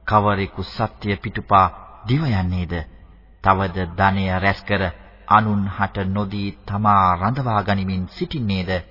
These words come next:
එවන් අයව එය එනම් නිරය අවසන් දිනේදී කැඳවන්නේය.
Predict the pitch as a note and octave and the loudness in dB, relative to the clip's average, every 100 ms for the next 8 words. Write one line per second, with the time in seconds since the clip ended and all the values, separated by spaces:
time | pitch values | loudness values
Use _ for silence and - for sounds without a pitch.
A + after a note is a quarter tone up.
0 | - _ - G#2+ G2 F#2+ - G2+ G2 F#2 | -20 _ -2 6 6 6 4 4 4 0
1 | F#2 - - - - - G#2+ G#2 - G2+ | -2 -6 -16 -20 -20 -4 0 0 0 0
2 | F#2+ F#2 F#2 F#2+ G#2 G2+ G2 F2 - - | 2 2 -2 0 0 2 2 -2 -6 -20
3 | - - - A#2+ B2 B2 - A2 G#2+ G#2+ | -20 -6 4 4 4 -6 -2 0 0 0
4 | G#2 G#2 G2+ G2+ G2 - - D#3+ A#2+ G2 | 0 0 -2 -4 -6 -6 -6 -2 0 0
5 | F#2+ F2+ F2 | 0 -4 -6